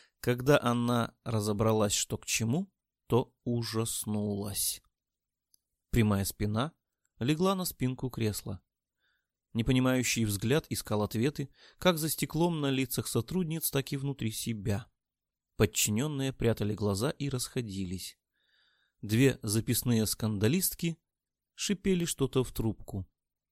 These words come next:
В руке одной мелькала визитка с российским гербом. Другая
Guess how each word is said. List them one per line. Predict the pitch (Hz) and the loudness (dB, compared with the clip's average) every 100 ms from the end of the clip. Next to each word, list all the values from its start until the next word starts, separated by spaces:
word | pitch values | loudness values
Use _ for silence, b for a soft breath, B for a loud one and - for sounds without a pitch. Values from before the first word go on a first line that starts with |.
| _ _ _ _ - | _ _ _ _ -8
В | 117 | -2
руке | 120 - | 0 2
одной | 120 110 101 139 170 160 _ - | 2 2 0 0 -2 -6 _ -8
мелькала | 151 175 - 196 185 | -4 -2 0 0 0
визитка | 156 139 123 147 143 | 0 0 -2 -2 -2
с | - | -2
российским | 135 - 113 104 - 113 110 | -4 -4 -6 -6 -6 -6 -4
гербом. | 101 104 87 98 95 _ _ _ _ _ - | 0 0 2 -2 -4 _ _ _ _ _ -2
Другая | 104 90 104 135 | 0 4 4 2